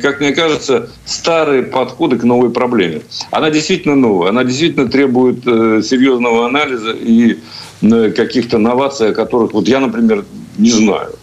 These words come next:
Но есть же специалисты, есть Институт безопасности дорожного движения,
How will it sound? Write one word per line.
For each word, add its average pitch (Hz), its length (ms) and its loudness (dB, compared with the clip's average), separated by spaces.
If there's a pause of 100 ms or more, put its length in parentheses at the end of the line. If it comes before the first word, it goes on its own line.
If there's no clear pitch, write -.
(240)
Но 107 140 2
есть 131 220 2
же 113 80 0
специалисты, 120 760 0
есть 92 320 2
Институт 123 360 0
безопасности 95 680 -2
дорожного 92 460 2
движения, 85 520 0